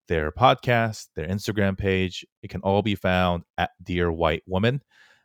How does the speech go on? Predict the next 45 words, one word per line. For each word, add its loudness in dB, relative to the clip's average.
Dear 2
White 0
Woman -4
Podcast, 0
or 0
just -6
head -2
over 2
to, -4
uh, 0
dear 0
white 2
woman -2
dot 0
com. -2
And -8
so 2
excited 4
to -4
share 6
this 4
with 2
you. 0
I -4
hope 0
you're 4
staying 2
safe 0
and 0
healthy. 0
Uh, -2
we 2
are 4
gonna -2
give -4
you -4
two -4
episodes 0
this -4
week, -8
uh, -6
with -10
my -4
friend, -2
uh, -2